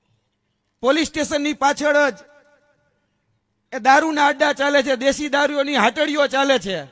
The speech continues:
મને એ નથી ખબર પડતી ગોપાલભાઈ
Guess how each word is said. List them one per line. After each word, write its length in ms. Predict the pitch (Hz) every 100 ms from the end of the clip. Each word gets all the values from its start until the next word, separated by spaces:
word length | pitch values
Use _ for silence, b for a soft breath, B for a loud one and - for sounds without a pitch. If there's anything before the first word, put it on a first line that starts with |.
| _ _ _ _ _ _ _ _ _ _ _ _ _ _ _ _
મને 200 | 185 269 254
એ 120 | 294
નથી 260 | 311 311
ખબર 200 | 294 285
પડતી 320 | 254 277 269 262
ગોપાલભાઈ 680 | 254 285 254 262 214 190